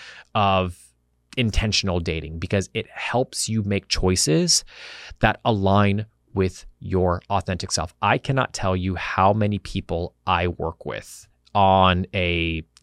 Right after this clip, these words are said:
daily, on a weekly basis that are just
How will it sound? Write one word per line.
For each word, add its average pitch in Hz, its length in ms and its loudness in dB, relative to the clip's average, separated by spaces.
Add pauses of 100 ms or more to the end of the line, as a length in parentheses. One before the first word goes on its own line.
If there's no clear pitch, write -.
(200)
daily, 113 600 0
on 98 160 -4
a 90 60 -2
weekly 87 380 -6
basis 82 640 -4 (360)
that 95 280 2
are 101 180 4
just 90 540 -2